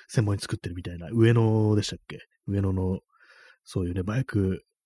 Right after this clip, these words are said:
用品というかね、バイク系の服を扱ってるところですよね。あの感じで言ったらもうね、二十四時間三百六十五日、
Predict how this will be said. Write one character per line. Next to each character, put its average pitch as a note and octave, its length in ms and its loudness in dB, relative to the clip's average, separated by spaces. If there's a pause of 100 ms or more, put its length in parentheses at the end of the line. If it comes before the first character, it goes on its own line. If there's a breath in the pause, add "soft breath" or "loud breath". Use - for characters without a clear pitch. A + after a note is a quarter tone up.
(400)
用 G2 160 0
品 F2 160 -8
と E2+ 80 -14
い F2 40 -10
う F2 40 -16
か F#2 80 -8
ね、 F2+ 120 -4
バ F#2+ 140 -2
イ G2 60 0
ク - 80 -12
系 G2+ 220 0
の G2 80 2
服 F#2 240 -2
を E2 160 -10
扱 - 220 -10
っ - 20 -12
て - 100 -12
る F2+ 260 -8 (280)
と F#2+ 100 -14
こ F#2 60 -10
ろ E2+ 80 -10
で - 40 -18
す - 100 -14
よ E2+ 40 -12
ね。 F2+ 240 -8 (640 loud breath)
あ G#2 100 -4
の D#3 120 4
感 E3+ 180 10
じ D3 140 8
で D#3 60 10
言 - 60 -6
っ - 40 -10
た - 80 6
ら A#2+ 80 6
も F#2+ 400 2
う G2+ 60 -8
ね、 F2 340 -10 (580)
二 C3+ 140 2
十 D3 100 8
四 B2+ 80 10
時 B2+ 80 4
間 A#2 140 4
三 B2+ 180 2
百 A#2+ 160 4
六 A#2 160 6
十 A#2 160 6
五 A2 100 4
日、 D#2 380 -4